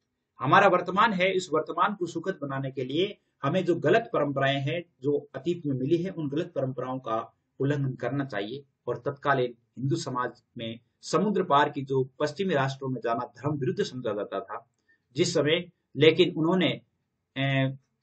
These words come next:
इस प्रथा को तोड़ा और इस कुप्रथा को तोड़ करके वे स्वयं प्रथम हिंदू थे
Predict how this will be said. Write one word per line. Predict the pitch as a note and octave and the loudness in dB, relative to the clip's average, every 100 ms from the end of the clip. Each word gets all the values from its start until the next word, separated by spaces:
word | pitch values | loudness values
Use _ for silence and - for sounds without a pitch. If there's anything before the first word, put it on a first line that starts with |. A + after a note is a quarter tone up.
| _ - | _ -4
इस | E3+ E3+ | -2 -2
प्रथा | - D3+ D#3 | -4 -2 -2
को | D3+ C#3 | -2 -2
तोड़ा | G#2 G2 E2+ _ _ _ _ - | -2 -4 -4 _ _ _ _ 0
और | D3+ | 0
इस | E3 | 2
कुप्रथा | E3+ E3+ E3+ E3+ | -2 -2 0 2
को | E3 | 2
तोड़ | D3 C#3 C#3 | 0 -2 -2
करके | C#3+ | 2
वे | C#3+ | 2
स्वयं | C#3 - F3 A2 - _ _ _ _ _ | 2 2 2 2 -8 _ _ _ _ _
प्रथम | G3+ G3 G3 | 0 4 4
हिंदू | D#3 D3+ C3+ | 4 2 2
थे | B2+ - | 0 0